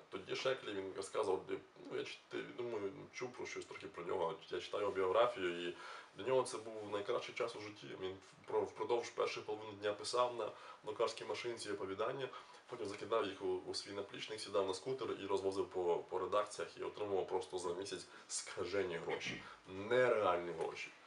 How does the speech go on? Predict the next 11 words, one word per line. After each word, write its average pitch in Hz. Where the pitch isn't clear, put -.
Е, 101
потім 127
з'явилось 139
телебачення 127
і -
все, 117
і, 92
е, 82
е, 87
гонорари 101
впали, 131